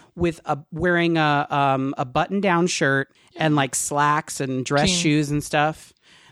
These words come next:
Speaker 1: Okay, sure. If they were jeans, they were jeans. Sure. But you came, you looked like you were dressed up. Like, you were, looked like
Speaker 2: Yeah.
Speaker 1: you were going out. I, on the other hand, was wearing a polo shirt and jeans and probably sneakers because, you know,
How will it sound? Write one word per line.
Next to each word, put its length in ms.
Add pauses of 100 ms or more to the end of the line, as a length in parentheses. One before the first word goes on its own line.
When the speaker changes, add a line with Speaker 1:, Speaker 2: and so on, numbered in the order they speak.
(160)
Speaker 1:
Okay, 420
sure. 380
If 100
they 120
were 120
jeans, 340
they 100
were 100
jeans. 340
Sure. 540 (300)
But 100
you 160
came, 280
you 200
looked 300
like 160
you 80
were 100
dressed 340
up. 220
Like, 160
you 100
were, 120
looked 200
like 140
Speaker 2:
Yeah. 60
Speaker 1:
you 80
were 80
going 340
out. 300 (260)
I, 300
on 100
the 140
other 180
hand, 400
was 300
wearing 680 (160)
a 200
polo 420
shirt 400 (220)
and 200
jeans 460
and 180
probably 500
sneakers 760 (480)
because, 560
you 100
know, 280